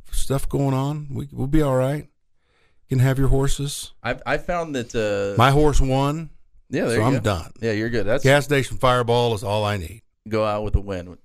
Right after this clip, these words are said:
Speaker 2: We haven't had that many horse names, uh, over the past week anyway. It
Speaker 1: Yeah.
Speaker 2: seems like, uh, Clint carries the, uh, water for that crew
Speaker 1: Mm-hmm.
Speaker 2: and gives them four to five
Speaker 1: It,
Speaker 2: a day.
Speaker 1: it is kind of interesting where, um, the producer's the star of the show.
Speaker 2: Yeah, that is kind of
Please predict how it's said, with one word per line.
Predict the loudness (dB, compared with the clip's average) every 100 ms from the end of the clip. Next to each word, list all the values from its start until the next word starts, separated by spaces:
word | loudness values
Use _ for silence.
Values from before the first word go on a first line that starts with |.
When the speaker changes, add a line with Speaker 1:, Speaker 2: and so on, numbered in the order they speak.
| -6
Speaker 2:
We | -2 0
haven't | -2 -4
had | -4 -4
that | -2 -6
many | -6 -4
horse | -2 -2 -6
names, | -10 -10 -8 -6
uh, | -4 -4 -6 -8 -10 _ _
over | -6 -4
the | 4
past | 4 4 -2
week | -6 -6
anyway. | -8 -8 -6
It | -2
Speaker 1:
Yeah. | 0
Speaker 2:
seems | 0 0
like, | 0 -2
uh, | -8 -8 -10 -14 -20 -20 _ -6
Clint | -4 -4 0
carries | 0 0 -4 -6
the, | -6 -4
uh, | -2 -4
water | -4 -4 -2
for | 0 0
that | -2
crew | -4 -4 -2 -2
Speaker 1:
Mm-hmm. | 0 0 0 0 -2 -4
Speaker 2:
and | -8
gives | -6 -6 -4
them | -4 -4 -6 -6
four | -2 -2
to | -2
five | -2 0 0
Speaker 1:
It, | 0
Speaker 2:
a |
day. | 0 -2 -2
Speaker 1:
it | 0
is | -2 -2
kind | -2
of | 0
interesting | 0 2 2 2 -2
where, | 0 2 2 0
um, | -2 -4 -8 -12 -18 -10
the | -6
producer's | 4 6 6 2 0 -2 -4
the | -8
star | -4 -2 -2
of | -4
the | -6
show. | -4 -2 -4 -6 -8 -12 -20 -20 _ _
Speaker 2:
Yeah, | -12 -10
that | -10 -12
is | -14
kind | -12 -12
of | -12